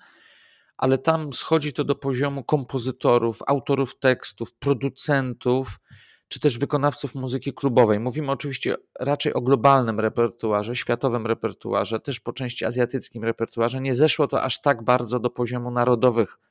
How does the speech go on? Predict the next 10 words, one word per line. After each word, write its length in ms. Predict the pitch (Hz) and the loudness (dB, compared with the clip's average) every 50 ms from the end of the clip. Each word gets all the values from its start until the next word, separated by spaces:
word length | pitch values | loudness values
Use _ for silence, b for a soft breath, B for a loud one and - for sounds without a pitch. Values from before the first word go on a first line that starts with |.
| _ _ _ | _ _ _
twórców. 600 | - - - 135 113 98 - - 131 147 147 - B B B B B B B B B B B B B B B B B B B 131 | -10 -2 0 0 0 0 0 0 0 0 0 -2 B B B B B B B B B B B B B B B B B B B -6
Nie 160 | 123 127 131 | -4 -4 -2
znamy 340 | 123 151 151 143 131 117 107 | 0 2 2 2 2 2 0
takich, 460 | - 117 107 - - 110 - - - _ - | -2 -6 -6 -6 -14 -16 -16 -16 -20 _ -20
mm, 840 | - 110 107 107 110 110 113 110 104 107 104 - - 85 82 - - - | -16 -14 -14 -12 -12 -10 -10 -10 -10 -12 -14 -16 -18 -20 -18 -20 -16 -8
kontraktów 800 | - 131 123 - 123 123 120 - - - 110 104 - - - - 98 98 95 | -6 -6 -4 0 2 0 0 0 -2 -6 -6 -6 -6 -12 -14 -10 -8 -8 -10
w 80 | - | -10
przypadku 580 | _ - - - - 113 110 - _ - 107 104 | _ -18 -12 -4 -2 -2 -2 -2 _ -12 -12 -12
choćby 340 | - - 104 101 98 107 101 | -8 -8 -10 -10 -8 -10 -10
polskich, 680 | - - 110 107 - - - - 110 104 - - _ | -4 -2 -2 -2 -2 -6 -12 -14 -18 -18 -18 -20 _